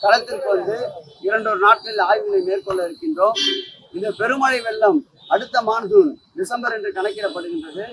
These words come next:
அதற்குள்ளாக தற்போது மழை நின்றுவிட்டால், இந்த பணிகளை விரைவுபடுத்தி, டிசம்பர் மாதத்தில் போக்குவரத்து நெரிசல் ஏற்படாமலும், பெருமழை வெள்ளத்தின் போது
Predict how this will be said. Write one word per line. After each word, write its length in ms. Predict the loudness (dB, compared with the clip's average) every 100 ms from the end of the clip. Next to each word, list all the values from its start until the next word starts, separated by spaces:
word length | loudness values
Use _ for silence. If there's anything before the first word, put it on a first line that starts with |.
| -16 -20 -20 -20 -4
அதற்குள்ளாக 680 | 0 2 0 -2 4 6 8 6 4 0 -18 -14 -4
தற்போது 380 | -4 -2 -2 0
மழை 260 | 2 2 2
நின்றுவிட்டால், 680 | -4 -4 -6 -4 2 2 2 -6 -20 -20 -6
இந்த 180 | 0 2 4
பணிகளை 420 | 2 0 -2 -2 -2
விரைவுபடுத்தி, 680 | -2 -6 -6 -4 -4 -4 -10 -12 -20 -20 -20 -14 -6
டிசம்பர் 400 | -4 -2 0 0
மாதத்தில் 560 | 2 2 0 -6 -12 -16 -20 -20 -18 0
போக்குவரத்து 520 | 2 2 -2 -6 -4
நெரிசல் 380 | -4 -4 -4 -2 -2
ஏற்படாமலும், 680 | -2 0 0 0 -4 -6 -8 -20 -20 _ _ -2
பெருமழை 460 | -2 0 0 -2 -2
வெள்ளத்தின் 440 | -6 -8 -8 -8
போது 200 | -6 -4